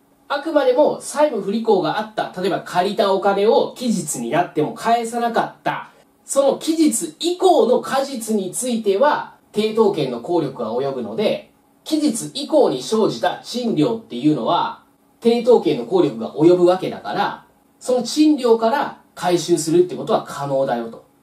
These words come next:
いう話ですね。で、最後に分離物。これ分かりづらいんですけども、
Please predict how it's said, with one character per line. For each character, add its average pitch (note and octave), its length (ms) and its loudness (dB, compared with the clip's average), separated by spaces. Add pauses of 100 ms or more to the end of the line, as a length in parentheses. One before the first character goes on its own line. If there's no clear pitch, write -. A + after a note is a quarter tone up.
(180)
い C#4+ 120 4
う C#4+ 60 6
話 D3+ 340 -4
で - 60 -14
す - 100 -12
ね。 - 200 -8 (580)
で、 B3+ 100 -2
最 D4 240 2
後 F#3 80 0
に D#3 80 -2
分 E3 280 4
離 E3 140 4
物。 - 320 -12
こ G#3 100 -2
れ G3 60 4
分 F3 160 4
か A#3+ 80 2
り A#3+ 60 -2
づ A3 120 -4
ら - 80 4
い D3+ 60 0
ん - 40 -6
で - 60 -10
す - 80 -12
け A#3 100 -8
ど A3+ 60 -4
も、 - 300 -2